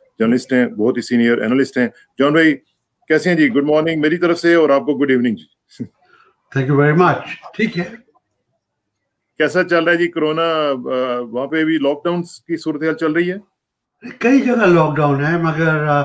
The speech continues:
Speaker 2: country तो open कर दिया है सरकारी तौर से, मगर cases हैं और, अ, मौतें भी हो रही हैं। और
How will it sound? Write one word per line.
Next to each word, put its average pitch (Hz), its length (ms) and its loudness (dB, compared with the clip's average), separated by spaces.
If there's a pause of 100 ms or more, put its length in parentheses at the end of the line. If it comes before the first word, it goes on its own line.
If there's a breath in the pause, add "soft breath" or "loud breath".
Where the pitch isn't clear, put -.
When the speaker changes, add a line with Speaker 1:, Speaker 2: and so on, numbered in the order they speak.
(640 soft breath)
Speaker 2:
country 147 340 -4
तो - 460 -2 (320)
open 156 280 -4
कर 156 180 -2
दिया 165 200 -2
है 170 60 -2
सरकारी 147 360 -6
तौर 156 180 -8
से, - 500 -14 (840)
मगर 170 220 -4
cases 151 560 -4
हैं 220 380 -4 (1300)
और, 135 400 -2
अ, 123 420 -6
मौतें 120 320 -6
भी 190 160 -8
हो 190 100 -8
रही 196 260 -14
हैं। 196 180 -12
और 135 240 -8